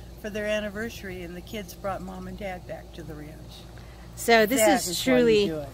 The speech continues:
Speaker 2: a
Speaker 1: Yeah.
Speaker 2: truly a family destination, and it's not for those that just wanna try something. You wanna do this, and then you wanna come back. I mean, you can come and try it, but I think once you meet Jeannie and her staff, you will kinda understand why people return to Colorado Trails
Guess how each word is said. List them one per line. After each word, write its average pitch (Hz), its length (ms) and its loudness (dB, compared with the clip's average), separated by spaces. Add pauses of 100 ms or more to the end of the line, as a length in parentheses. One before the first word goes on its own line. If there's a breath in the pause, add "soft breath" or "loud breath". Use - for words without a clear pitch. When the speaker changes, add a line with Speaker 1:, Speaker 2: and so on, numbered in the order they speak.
Speaker 2:
a 185 140 -2
Speaker 1:
Yeah. 170 100 0
Speaker 2:
truly 285 320 8
a 233 80 8
family 269 400 6
destination, 214 960 4 (300 loud breath)
and 302 100 6
it's 311 140 4
not 381 320 10 (200)
for 320 140 0
those 269 240 4
that 240 140 0
just 247 200 -4
wanna 220 200 2
try 214 180 4
something. 196 340 -2
You 349 180 6
wanna 440 200 10
do 233 300 2
this, 247 300 4
and 214 100 2
then 214 120 4
you 302 120 -2
wanna 466 240 8
come 247 180 6
back. 185 420 8
I 247 60 0
mean, 302 200 2
you 554 100 0
can 466 120 4
come 285 200 4
and 226 80 2
try 220 240 6
it, 190 220 2
but 220 120 6
I 269 100 6
think 330 320 0 (280 loud breath)
once 254 320 6
you 262 80 0
meet 262 260 2
Jeannie 240 340 4
and 220 120 4
her 233 100 0
staff, 214 460 6 (320 loud breath)
you 330 100 6
will 415 80 6
kinda 339 260 6
understand 233 800 4
why 190 460 6
people 294 300 2
return 233 440 0
to 262 100 -6
Colorado 214 600 4
Trails 226 560 4